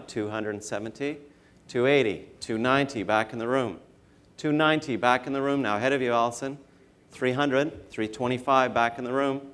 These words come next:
three twenty-five back in the room now, ahead of you, Allison, three twenty-five,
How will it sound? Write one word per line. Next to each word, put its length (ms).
three 180
twenty-five 600
back 280
in 60
the 80
room 220
now, 140
ahead 180
of 60
you, 100
Allison, 420
three 220
twenty-five, 600